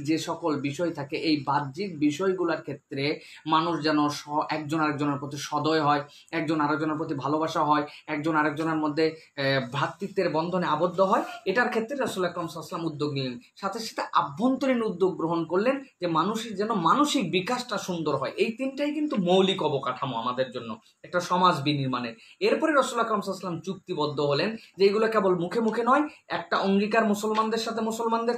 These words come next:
থাকবে, আরেকটা অন্যান্যরা যারা ইসলাম গ্রহণ করেনি তাদের সাথে একটা চুক্তি থাকবে, যেটা মদিনাতে, মদিনার রাষ্ট্রকে নিরাপত্তা দেওয়ার জন্য কার্যকর হবে। এবার আসুন, সংঘাত এবং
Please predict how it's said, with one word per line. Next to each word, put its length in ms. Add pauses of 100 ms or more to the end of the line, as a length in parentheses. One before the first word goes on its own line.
থাকবে, 220 (340)
আরেকটা 360
অন্যান্যরা 720
যারা 180
ইসলাম 440
গ্রহণ 320
করেনি 380 (200)
তাদের 240
সাথে 260
একটা 260
চুক্তি 260
থাকবে, 300
যেটা 360 (240)
মদিনাতে, 580 (400)
মদিনার 400
রাষ্ট্রকে 400
নিরাপত্তা 500
দেওয়ার 300
জন্য 220 (880)
কার্যকর 460
হবে। 180 (400)
এবার 220
আসুন, 360 (1300)
সংঘাত 580 (120)
এবং 440